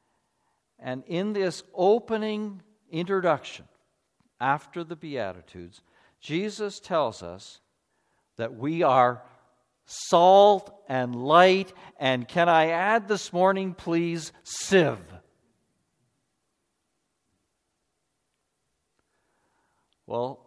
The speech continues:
we've had the, the story of the sieve. Let's now look at salt. Salt. You are the salt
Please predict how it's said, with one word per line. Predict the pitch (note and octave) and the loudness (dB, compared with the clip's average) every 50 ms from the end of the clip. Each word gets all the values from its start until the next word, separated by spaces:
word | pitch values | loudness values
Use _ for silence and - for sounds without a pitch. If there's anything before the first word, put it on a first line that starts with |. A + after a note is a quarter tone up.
| _ - | _ -14
we've | A#2 A#2 G#2+ | -12 -10 -6
had | C3 C3+ B2+ B2+ A#2 B2 | -2 0 0 -2 -2 -6
the, | B2 A#2+ A#2 A2+ A2 _ _ _ _ _ _ | -10 -10 -10 -10 -14 _ _ _ _ _ _
the | - B2+ | -12 -12
story | B2 - - - D3+ D3 D3+ D#3 D#3+ D#3 D#3 | -12 -10 -8 -4 0 2 2 2 2 2 0
of | D3 C3 A#2+ | -2 -4 -6
the | B2+ | -12
sieve. | - - - - C#3 B2 A#2 B2 B2 C3 | -14 -10 -6 -4 -2 -2 -2 -4 -6 -4
Let's | B2 C3+ C#3 C3 - - | -2 -2 -2 -2 -2 -4
now | C#3 C3+ C3 C3 | -2 0 0 0
look | B2+ B2+ C3 B2+ - | 0 -2 -4 -4 -6
at | A#2+ A2+ - | -8 -12 -12
salt. | - - - - B2 G2+ D2 A#1 - _ - _ _ _ _ _ _ _ _ _ _ _ _ _ _ _ _ _ _ _ _ _ _ _ _ _ - - _ _ _ _ _ _ _ _ _ _ _ _ _ _ _ _ _ _ _ _ _ _ _ _ _ _ _ _ _ _ _ _ _ _ _ _ _ _ _ _ _ _ _ _ _ | -12 -12 -8 -6 -6 -6 -6 -8 -14 _ -20 _ _ _ _ _ _ _ _ _ _ _ _ _ _ _ _ _ _ _ _ _ _ _ _ _ -20 -20 _ _ _ _ _ _ _ _ _ _ _ _ _ _ _ _ _ _ _ _ _ _ _ _ _ _ _ _ _ _ _ _ _ _ _ _ _ _ _ _ _ _ _ _ _
Salt. | _ - - - - F3 D3+ A#2+ F#2 - - - - - _ _ _ _ _ _ _ - | _ -20 -10 -2 0 2 2 2 0 -4 -14 -20 -20 -20 _ _ _ _ _ _ _ -20
You | E3+ G3+ B2+ A#2+ B2+ D3+ F#3+ A#3 C4 A3+ E3 B2 A2 G2+ G2+ A#2+ F3+ G#3+ _ _ _ _ _ _ _ _ _ _ _ _ _ _ | -20 -18 -16 -14 -10 -6 -4 -2 -2 -2 -2 -2 -4 -8 -10 -10 -12 -12 _ _ _ _ _ _ _ _ _ _ _ _ _ _
are | - B2+ B2+ C3 | -6 -4 -4 -4
the | B2 A2+ A#2 | -4 -6 -12
salt | - - - D3+ D3 D3+ D3+ D#3 D#3+ D#3 - | -16 -12 -6 -2 -2 0 0 -2 -4 -8 -14